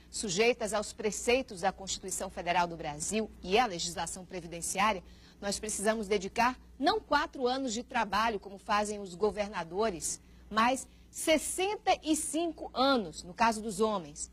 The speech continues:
e sessenta anos, no caso das mulheres, isso fora o tempo de contribuição.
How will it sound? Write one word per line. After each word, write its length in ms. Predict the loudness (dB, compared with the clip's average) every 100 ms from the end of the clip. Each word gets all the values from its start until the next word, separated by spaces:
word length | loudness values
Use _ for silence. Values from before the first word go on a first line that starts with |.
| -8
e 60 |
sessenta 640 | 0 0 0 2 2 4 4
anos, 480 | 4 0 -2 -6 -12 -20 -12
no 80 | -8
caso 320 | 2 2 2
das 180 | 0 0
mulheres, 600 | 0 2 4 2 0 -10 -16 -12
isso 220 | -8 -8
fora 340 | 0 2 2 -4 -12
o 80 | -14
tempo 380 | -4 -4 -4 -6
de 100 | -6
contribuição. 840 | -8 -10 -10 -8 -8 -6 -6 -8